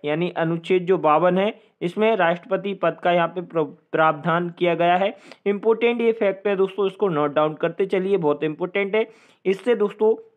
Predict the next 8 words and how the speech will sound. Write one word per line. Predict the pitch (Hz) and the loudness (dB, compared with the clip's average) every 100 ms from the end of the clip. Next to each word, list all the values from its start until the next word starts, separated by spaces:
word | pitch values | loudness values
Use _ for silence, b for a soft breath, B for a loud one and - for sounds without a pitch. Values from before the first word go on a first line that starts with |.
| - | -2
क्वेश्चन | 170 175 208 208 - | 0 0 -2 -4 -6
बनते | 147 156 147 151 | 0 0 2 2
ही | 147 156 151 _ - | 2 2 -2 _ -4
हैं। | 156 131 - _ _ _ _ _ _ _ _ _ _ | -4 -4 -10 _ _ _ _ _ _ _ _ _ _
सेकंड | 185 185 214 | -2 2 0
क्वेश्चन | 220 214 233 214 | 2 0 2 2
हमारा | 190 175 170 | 4 4 2
है, | 180 190 - | 0 -2 -6